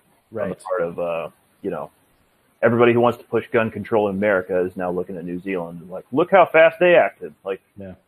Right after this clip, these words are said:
Speaker 1: it only took one mass shooting, and six days later, they already banned assault weapons. Like, why
Speaker 2: Right.
Speaker 1: can't we do that?
Speaker 2: <laughs> Yeah. There's a really simple answer. The
Speaker 1: 'Cause it's a
Speaker 2: Constitution.
Speaker 1: bad idea, and it's not effective.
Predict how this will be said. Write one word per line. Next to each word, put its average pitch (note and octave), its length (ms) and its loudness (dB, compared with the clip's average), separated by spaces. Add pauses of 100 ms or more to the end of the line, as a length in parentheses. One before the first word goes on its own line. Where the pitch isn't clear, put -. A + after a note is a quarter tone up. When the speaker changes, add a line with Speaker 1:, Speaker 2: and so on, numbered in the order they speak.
Speaker 1:
it - 60 -4
only C3+ 160 0
took C#3 180 -2
one C#3 260 0
mass C#3+ 220 2
shooting, B2 360 -2
and F2+ 100 -12
six A#2+ 240 -8
days A2+ 240 0
later, A2 300 0
they F#2 100 -2
already G2+ 220 -4
banned G#2+ 420 -4
assault G#2+ 380 -2
weapons. - 500 -14
Like, - 240 -10 (400)
why G#2 160 2
Speaker 2:
Right. G2 80 -6
Speaker 1:
can't A#2 220 -2
we B2 120 0
do G#2 160 -2
that? D#2+ 260 -8 (640)
Speaker 2:
<laughs> G#2+ 140 -14 (520)
Yeah. F#2+ 220 -10 (800)
There's G2+ 140 -14
a G#2 60 -8
really G2 220 -6
simple F#2+ 360 -10
answer. G2 440 -12 (680)
The G#2+ 60 -20
Speaker 1:
'Cause - 180 -12
it's A2 100 -2
a A2 140 -6
Speaker 2:
Constitution. F#2+ 120 -8
Speaker 1:
bad A#2 220 8
idea, A2+ 420 4
and F#2+ 100 -8
it's - 160 -18
not A2 200 0
effective. A2 500 -2